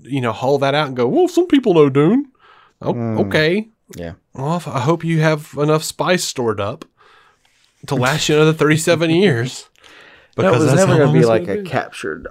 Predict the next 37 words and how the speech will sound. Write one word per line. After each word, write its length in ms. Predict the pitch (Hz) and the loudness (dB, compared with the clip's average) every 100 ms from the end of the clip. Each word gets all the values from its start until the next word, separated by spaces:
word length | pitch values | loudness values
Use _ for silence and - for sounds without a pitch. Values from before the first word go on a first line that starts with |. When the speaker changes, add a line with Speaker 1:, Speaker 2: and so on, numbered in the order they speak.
| - | -10
Speaker 2:
audience 500 | 120 120 117 - - | -6 -6 -6 -10 -12
kinda 320 | 135 104 110 | -10 -8 -10
situation. 460 | - - 226 302 294 | -10 -10 -4 -4 0
Speaker 1:
No. 680 | 233 165 123 104 95 107 _ _ _ _ | 0 0 -2 -6 -8 -14 _ _ _ _
So 280 | - 113 101 | -4 -2 -2
anyway, 360 | 92 - - - _ _ - | -4 -10 -16 -20 _ _ -16
Speaker 2:
Well, 260 | - 123 120 | -2 0 2
I 20 | |
Speaker 1:
uh, 40 | 120 | 2
Speaker 2:
say 200 | 117 151 | 2 4
that, 60 | 143 | 4
Speaker 1:
Bloomberg's 340 | 143 131 107 | 2 0 -2
Speaker 2:
but 260 | 113 107 _ | -2 -4 _
those 360 | 113 143 160 151 | 0 2 2 0
who 160 | 151 | 0
Speaker 1:
<laughs> 40 | 131 | -2
Speaker 2:
loved 420 | 117 117 117 123 | -2 0 0 2
it 140 | 113 | -2
were 260 | 98 110 98 | 0 0 0
always 320 | 87 107 104 95 | 0 0 0 -4
gonna 180 | 98 87 | -10 -8
love 200 | 80 78 | -8 -8
it. 180 | 82 - | -10 -12
Speaker 1:
Yes. 680 | 127 156 160 107 - - - _ | -2 2 2 0 -6 -16 -18 _
It's 160 | 185 - | -8 -6
the 80 | |
same 220 | 254 294 294 | -2 0 2
with 120 | 254 | 0
Blade 300 | 240 294 214 | 0 0 2
Runner. 360 | 123 101 98 - | 0 0 -8 -2
It's 180 | 190 - | 0 0
Blade 360 | 131 170 233 | -2 0 2
Runner 220 | 208 202 | 4 4
all 180 | 175 175 | 4 4
over 260 | 151 120 104 | 2 0 -4
again. 400 | 98 - - - - - | -8 -14 -16 -18 -20 -16
Speaker 2:
Yeah. 240 | 101 95 | -8 -6